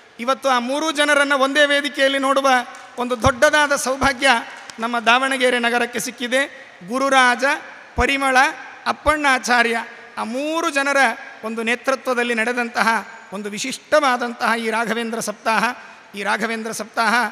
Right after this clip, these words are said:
ದಾವಣಗೆರೆ ನಗರದಲ್ಲಿ ಬಹಳ ವೈಭವದಿಂದ ನಡೆದಿದೆ. ಇಂತಹ ಸಪ್ತಾಹದ ಆ ಅಮೃತ ತರಂಗಗಳಲ್ಲಿ ಮಿಂದು, ಆ, ಪುನೀತನಾಗುವಂತಹ ಒಂದು ಸೌಭಾಗ್ಯ ನನಗೂ ಕೂಡ ಸಿಕ್ಕಿದೆ.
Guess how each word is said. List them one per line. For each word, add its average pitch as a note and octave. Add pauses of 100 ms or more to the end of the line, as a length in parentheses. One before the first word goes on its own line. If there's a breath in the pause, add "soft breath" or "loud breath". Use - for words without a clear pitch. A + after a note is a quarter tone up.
(440)
ದಾವಣಗೆರೆ A3
ನಗರದಲ್ಲಿ A3+ (320)
ಬಹಳ G#3
ವೈಭವದಿಂದ A#3+
ನಡೆದಿದೆ. A3+ (100)
ಇಂತಹ A3+
ಸಪ್ತಾಹದ A3+ (540)
ಆ G3+
ಅಮೃತ C4
ತರಂಗಗಳಲ್ಲಿ B3 (420)
ಮಿಂದು, B3+ (380)
ಆ, A3+ (380)
ಪುನೀತನಾಗುವಂತಹ A#3+
ಒಂದು A3
ಸೌಭಾಗ್ಯ A3+ (800)
ನನಗೂ A3+
ಕೂಡ A3+ (520)
ಸಿಕ್ಕಿದೆ. A3+